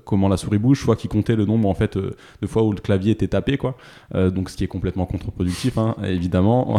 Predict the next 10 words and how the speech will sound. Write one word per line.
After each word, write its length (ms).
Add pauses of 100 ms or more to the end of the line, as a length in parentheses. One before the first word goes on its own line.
<laughs> 80
On 100
est, 80 (140)
je 140
pense, 340 (120)
clairement 340
aligné 300
là-dessus. 240
Mais, 260 (480)
euh, 500